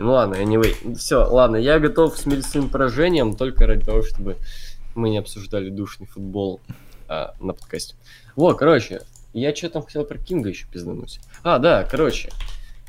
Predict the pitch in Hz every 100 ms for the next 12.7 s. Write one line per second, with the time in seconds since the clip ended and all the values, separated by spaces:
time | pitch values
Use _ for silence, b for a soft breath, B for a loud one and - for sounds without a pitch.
0 | - 101 101 95 - - 110 139 151 147
1 | 107 92 - - - - - - - -
2 | - - 143 104 92 117 107 95 92 -
3 | 98 92 92 104 101 98 113 165 139 -
4 | - - - - - - - 90 - 92
5 | 87 95 98 101 135 110 - - - 90
6 | - - - 104 - - - 87 - -
7 | - - b b b b b b 143 135
8 | - - - - 107 98 101 95 104 95
9 | - - 104 87 90 98 90 - - -
10 | - - 87 101 98 - - - - -
11 | - 87 82 - 101 98 92 90 92 90
12 | - 90 87 - 101 139 175